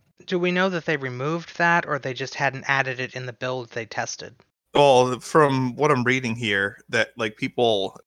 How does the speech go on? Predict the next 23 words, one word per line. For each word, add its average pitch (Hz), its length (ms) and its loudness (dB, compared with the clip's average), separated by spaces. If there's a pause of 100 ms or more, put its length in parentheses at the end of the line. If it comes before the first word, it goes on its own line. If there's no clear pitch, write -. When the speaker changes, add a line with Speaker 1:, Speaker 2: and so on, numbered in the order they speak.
(240)
Speaker 2:
s-, - 140 2 (240)
read 135 300 2
about 131 280 6
it, - 140 2
but - 160 -4
in 123 160 -4
the 107 80 -4
stream 123 380 0
it 85 60 -6
wasn't 110 280 -4
there, 120 300 4
and 117 200 0
now 110 200 2
the 110 100 -2
screenshots 117 760 0
of, 110 460 -2
uh, 104 280 2 (680)
Caesar's 127 540 -2
ability 110 400 2
doesn't 110 280 -2
have 110 200 2
it 95 160 -4
listed, 104 500 -6